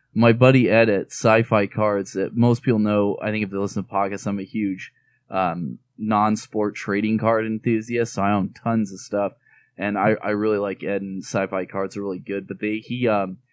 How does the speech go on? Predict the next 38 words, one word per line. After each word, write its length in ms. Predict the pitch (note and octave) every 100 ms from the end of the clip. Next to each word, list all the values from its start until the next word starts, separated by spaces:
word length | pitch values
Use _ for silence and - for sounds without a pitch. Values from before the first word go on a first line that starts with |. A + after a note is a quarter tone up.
| _ _
had, 280 | - G#2+ G2+
uh, 220 | F#2+ F#2
some, 420 | F2 F#2+ F#2+ F2 -
there 140 | A2 A2
was 180 | G#2+
a 200 | G2+ F#2+ - -
collectible 540 | A#2+ A#2+ C3 C3 G#2+
miniatures 580 | G2+ A2 A2 A2+ A2 G2
games 440 | - G#2 G2 F2+ G2
like 260 | F2 - - A2
HeroClix 800 | A2 A2+ A2 - A#2 A#2+ - - _ _ _ -
and 140 | A2
stuff. 320 | - A2+ G#2+
There 200 | - G#2+
was, 380 | G#2 G#2 G2 F#2+
uh, 300 | G2+ F#2+ F2+ -
one 500 | G#2+ A2 A2 G#2+ F#2
that 160 | G2+
they 80 | G2
tried 420 | - - A2 A#2
to 60 | G#2+
do 200 | G#2+ A2
kind 240 | - A#2
of 60 | A2+
for 140 | -
kids, 520 | - A2 G#2+ A2 A2+ _ _ _ -
like 220 | G2+ F#2+
a 140 | F2+ -
fun 500 | - - A2 G#2+ G#2+
gross 400 | F#2+ G2 G#2 A2+
out 260 | A#2 A2 A#2
horror 240 | A#2 A#2
game 300 | A2+ A2 A2
called 300 | - G2+ F2+
Creepy 460 | - A2 G#2 B2 B2
Freaks. 560 | - C3+ C3 - - _ _ _ _ _
And, 400 | - A#2 G#2+ G2
um, 540 | G#2+ G2+ G2+ F2+ F2+